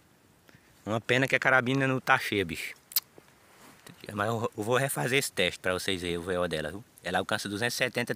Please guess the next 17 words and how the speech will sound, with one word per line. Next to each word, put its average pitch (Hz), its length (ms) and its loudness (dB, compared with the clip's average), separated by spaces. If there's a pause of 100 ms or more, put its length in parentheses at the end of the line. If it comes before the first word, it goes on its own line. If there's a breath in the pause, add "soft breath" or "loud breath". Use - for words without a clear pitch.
tranquilo, 143 640 2
tranquilo, 143 480 0
com 107 140 -6
vinte 104 200 -4
vinte. 85 220 -6 (600 loud breath)
Duzentos, 107 280 -2 (140)
duzentos 101 300 -4
e - 20 -4
setenta 135 320 0
e 110 40 -6
dois 90 200 0
fica - 320 -8 (420 loud breath)
o 92 60 -6
spread 90 340 0
dela 82 220 0
quando 87 160 -4
tá, 85 240 2